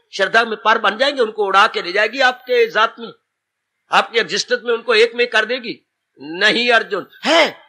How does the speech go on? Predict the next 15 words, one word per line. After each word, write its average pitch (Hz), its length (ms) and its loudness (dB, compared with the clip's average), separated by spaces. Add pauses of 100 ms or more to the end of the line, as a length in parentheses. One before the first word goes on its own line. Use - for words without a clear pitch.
(3250)
भगवान 220 400 0 (380)
कैपिटल 247 380 0
नो 220 200 -2
कहते 170 280 -4
हैं, 127 160 -14 (840)
कैपिटल 220 500 -4
नो, 220 420 -8 (920)
मोटे 233 260 0
अक्षरों 220 300 -6
में 202 100 -6
नो 185 140 -8
कह 165 160 -8
दिया, 135 220 -16 (560)
नहीं 147 360 -6 (1160)
है। 226 140 -14